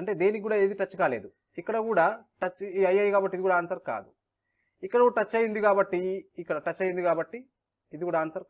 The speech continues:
కాదు. So second one is the right answer. Next, forty-four. In this forty-four, interchange the place of the inner and outer structure.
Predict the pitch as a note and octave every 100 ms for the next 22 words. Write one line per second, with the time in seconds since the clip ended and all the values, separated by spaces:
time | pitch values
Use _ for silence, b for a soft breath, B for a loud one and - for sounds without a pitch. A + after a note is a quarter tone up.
0 | G#2 F#2+ _ _ _ _ _ _ - G#2
1 | - _ - C#3+ D#3 D#3+ D#3+ D#3+ F#3 A#3+
2 | _ _ _ _ _ B2 A#2 A2+ A2 -
3 | A2+ _ _ _ _ _ _ _ _ C3+
4 | A2+ - - _ _ _ _ _ - C#3+
5 | C#3 - - D#2 _ _ _ _ _ _
6 | - G#3+ A3+ - F3+ F#3 G3+ F#3+ C#3+ C3+
7 | - _ _ _ _ _ _ _ _ _
8 | _ _ _ _ _ _ F3+ A3 C#4+ C#4+
9 | C4+ C4+ B3+ A3+ G#3+ G#3+ B3 - A3 A3
10 | G#3+ - F#3+ E3 E3 E3 F#3 - _ F3
11 | G3 A#3+ B3+ A3+ G#3 G#3 E3+ F3 A3 -
12 | - C3+ - C#3+